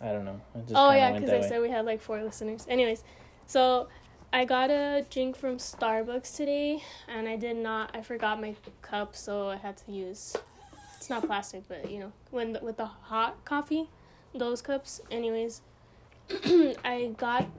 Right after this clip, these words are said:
Speaker 2: one of the, I don't know if it's a new drink, but I hadn't heard of it. It's the almond milk, what was it? Almond milk honey latte, something like that.
Speaker 1: Milk latte.
Speaker 2: Yeah, so
Speaker 1: White flat.
Speaker 2: Oh, white flat, yeah.
Speaker 1: Whatever that means.
Speaker 2: Yeah, I don't know.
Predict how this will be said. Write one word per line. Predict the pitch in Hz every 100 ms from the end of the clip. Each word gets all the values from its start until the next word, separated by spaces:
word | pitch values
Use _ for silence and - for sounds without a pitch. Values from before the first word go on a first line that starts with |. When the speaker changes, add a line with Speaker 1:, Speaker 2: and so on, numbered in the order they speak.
| -
Speaker 2:
one | 247 247
of | 254
the, | 262 -
I |
don't | 277
know | 311 339
if |
it's | 349
a | 330
new | 254 247 247
drink, | 277 302 330 339
but | 240
I | 226
hadn't | 233 247 262
heard | 269
of | 277
it. | 285 277
It's | 226 -
the | - 240 233 233 233 -
almond | 226 254 277 277
milk, | 277 277 277 - - _ _ _ - _ _ -
what | 269
was | 294
it? | - -
Almond | 247 254 262
milk | 262 262 - - - _
honey | - 240 240 233
latte, | 226 220 - 254 262
something | 269 262 285
like | 294 285
that. | 320 123
Speaker 1:
Milk | 120 113
latte. | 117 113 113 - 110 120 _ 262
Speaker 2:
Yeah, | 226 214 214 _
so | - 254 233 226 -
Speaker 1:
White | 107 113 - -
flat. | 107 104 107 _ -
Speaker 2:
Oh, | 262 233
white | 233 233 -
flat, | - 220 214
yeah. | - 117
Speaker 1:
Whatever | 127 117 107 101
that | 104
means. | 104 101 101 - _
Speaker 2:
Yeah, | 262 135 131 - _ _
I | 233
don't | 226
know. | 214